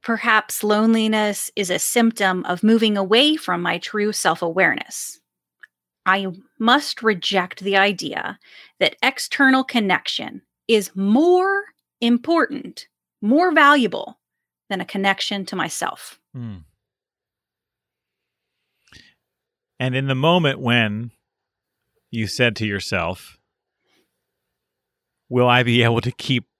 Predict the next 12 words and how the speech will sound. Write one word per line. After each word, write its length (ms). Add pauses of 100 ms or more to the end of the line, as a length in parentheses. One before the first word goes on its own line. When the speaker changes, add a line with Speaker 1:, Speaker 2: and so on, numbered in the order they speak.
Speaker 2:
this 680 (540)
to 160
myself?" 800 (400)
Speaker 1:
<laughs> 520 (540)
Speaker 2:
you 200
are 140
now 220
on 60
a 60
podcast 1000 (580)
sharing 640
it 220